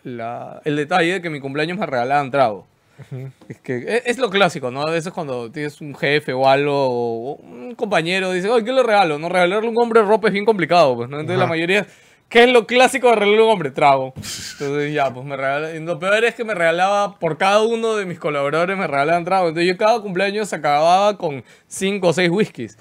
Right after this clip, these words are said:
Speaker 1: ¿ya? Y normalmente me duraban todo un maldito año, pues, entonces
Speaker 2: A la
Speaker 1: siempre,
Speaker 2: mierda.
Speaker 1: todos los días llegaba a
Speaker 2: <laughs>
Speaker 1: mi casa y me servía uno o dos vasitos así poquito nada más, pero era agradable. No entiendo por qué Said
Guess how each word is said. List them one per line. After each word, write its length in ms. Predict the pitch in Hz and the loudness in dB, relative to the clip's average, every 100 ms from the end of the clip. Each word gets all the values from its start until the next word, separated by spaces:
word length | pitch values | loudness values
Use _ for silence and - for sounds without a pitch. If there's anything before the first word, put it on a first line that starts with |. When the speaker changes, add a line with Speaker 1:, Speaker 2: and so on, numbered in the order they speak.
| _ _ _ - | _ _ _ -4
Speaker 1:
¿ya? 280 | 139 165 - | 4 4 4
Y 140 | 185 | 0
normalmente 720 | 165 165 165 196 214 214 214 | 2 0 0 0 2 2 2
me 160 | 233 208 | 2 2
duraban 640 | 165 160 190 214 208 190 | 2 4 6 4 0 -2
todo 160 | 175 214 | 4 4
un 160 | 220 226 | 4 2
maldito 400 | 190 202 190 220 | 0 0 4 6
año, 280 | 240 160 | 6 2
pues, 180 | 151 165 | 0 -2
entonces 380 | 156 143 151 160 | -4 -6 -6 -6
Speaker 2:
A 20 | |
la 40 | 135 | -4
Speaker 1:
siempre, 300 | 170 180 185 | -4 -4 -2
Speaker 2:
mierda. 160 | 180 156 | -2 0
Speaker 1:
todos 180 | 220 247 | 0 2
los 100 | 214 | 2
días 120 | 226 | 4
llegaba 220 | 220 214 | 4 2
a 40 | 220 | -2
Speaker 2:
<laughs> 60 | |
Speaker 1:
mi 20 | |
casa 240 | 190 196 202 | -6 -6 -6
y 20 | |
me 120 | 202 | -6
servía 360 | 160 143 160 170 175 175 - | -6 -4 0 0 0 -2 -6
uno 240 | 277 254 | -6 0
o 40 | |
dos 140 | 226 233 | 0 0
vasitos 400 | 233 233 226 208 | -4 -8 -6 -6
así 120 | 202 | -6
poquito 380 | 208 185 185 196 | -8 -10 -8 -6
nada 220 | 180 175 | -4 -2
más, 160 | 165 170 | -4 -6
pero 300 | - 139 120 _ _ _ _ | -6 -8 -8 _ _ _ _
era 160 | 170 175 | -6 -4
agradable. 580 | 170 135 120 110 107 110 _ _ _ _ _ _ | -2 0 -2 -4 -6 -12 _ _ _ _ _ _
No 140 | 190 220 | -6 -4
entiendo 380 | 247 320 285 | -2 -2 -4
por 160 | 240 196 | -6 -4
qué 100 | 208 | -2
Said 320 | 185 220 226 | 2 2 2